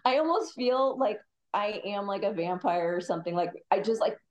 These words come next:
nestle in, close my eyes, and I'm like, "Okay, I'm gonna heal." And I literally, like,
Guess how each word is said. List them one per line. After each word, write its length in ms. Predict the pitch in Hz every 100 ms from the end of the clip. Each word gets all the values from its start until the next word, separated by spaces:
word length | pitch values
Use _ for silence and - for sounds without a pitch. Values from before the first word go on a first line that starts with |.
| _ _ _ _ _ _
nestle 680 | - 190 220 233 320 339 247
in, 260 | 214 214
close 320 | 269 220 214 214
my 160 | 202
eyes, 260 | 180 180 196
and 80 | 175
I'm 80 | 175
like, 140 | 170 -
"Okay, 220 | 185 190
I'm 80 | 180
gonna 120 | 175 156
heal." 440 | - 214 170 135
And 140 | 180
I 120 | 185 214
literally, 680 | 220 233 233 240 240 247 -
like, 180 | 220 208